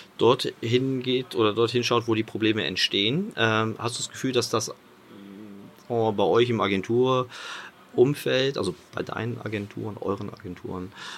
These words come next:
und bei deinen Kunden, hast du das Gefühl, dass die Orientierung, wo wirklich die Kausalität für Probleme oder Herausforderungen, äh, herkommt, dass das allen klar ist?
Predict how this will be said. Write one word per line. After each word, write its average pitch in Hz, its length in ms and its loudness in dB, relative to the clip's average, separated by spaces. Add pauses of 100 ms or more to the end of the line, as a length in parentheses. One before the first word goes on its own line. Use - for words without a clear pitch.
(100)
und 95 220 -6
bei 95 80 2
deinen 90 180 0
Kunden, 113 320 -2
hast 104 220 -4
du 107 40 -2
das - 80 -6
Gefühl, 113 220 -2
dass 107 220 0
die 104 180 2
Orientierung, 113 720 2
wo 110 200 4
wirklich 107 280 -2
die - 120 -12
Kausalität 95 520 0
für 107 160 0
Probleme 95 460 2
oder 92 140 2
Herausforderungen, 90 1080 -2 (400)
äh, 92 120 2
herkommt, 101 420 0
dass - 140 -4
das - 200 -4
allen 92 380 -4
klar 98 380 -2
ist? - 240 -6